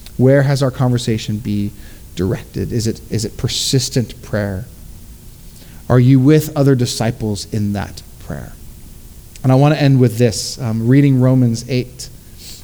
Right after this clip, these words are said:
um, just as, like, a reminder of, of God's character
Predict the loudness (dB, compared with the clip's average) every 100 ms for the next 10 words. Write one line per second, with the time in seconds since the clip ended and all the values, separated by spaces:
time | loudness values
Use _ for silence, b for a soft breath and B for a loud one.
0 | -20 -20 -20 -18 -8 -6 0 0 2 2
1 | 2 2 4 4 4 4 4 2 0 -2
2 | -4 -4 -10 -12 -12 -4 -2 -2 -8 -4
3 | -2 -2 -4 -8